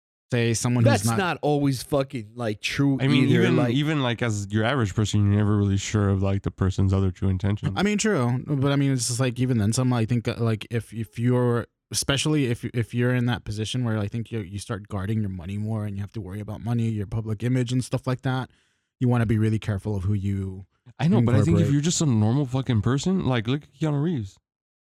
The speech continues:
Speaker 3: Look at, like, Paul Rudd. Like,
Speaker 1: But
Speaker 3: there's just, he just goes about his business. Yeah, he shows up, like, in tabloids every once in a while, but it's never for, like, like, the last time I seen right now is, like, there's pictures of him with his daughter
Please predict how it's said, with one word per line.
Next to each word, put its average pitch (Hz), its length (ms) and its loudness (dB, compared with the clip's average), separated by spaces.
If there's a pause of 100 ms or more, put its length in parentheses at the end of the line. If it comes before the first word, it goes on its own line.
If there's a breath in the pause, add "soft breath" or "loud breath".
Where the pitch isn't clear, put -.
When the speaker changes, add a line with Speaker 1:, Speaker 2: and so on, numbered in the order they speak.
(120)
Speaker 3:
Look 127 220 0
at, 143 80 2
like, 135 160 -2
Paul 131 180 2
Rudd. 143 260 0
Like, 151 200 4
Speaker 1:
But - 80 -16
Speaker 3:
there's 123 180 2
just, 131 320 -2
he 131 140 2
just 123 240 -2
goes 123 180 2
about 123 220 0
his 113 120 0
business. 120 380 0
Yeah, 127 240 0
he 113 140 2
shows 117 320 0
up, 120 200 0
like, 98 240 0
in 98 280 0 (580)
tabloids 113 400 2
every 104 240 2
once 104 200 2
in 104 60 2
a 104 40 4
while, 110 120 2
but 104 140 0
it's 95 160 -2
never 117 160 2
for, 107 160 0
like, 98 160 -2 (720)
like, 120 120 0
the 123 80 0
last 143 260 -2
time 151 180 0
I 139 80 0
seen 135 460 0
right 110 220 0
now 110 460 0
is, 101 220 2
like, 101 240 0 (600)
there's 107 200 2
pictures 110 360 2
of 104 100 2
him 104 460 2 (200)
with 104 220 0
his 101 160 2
daughter 107 540 2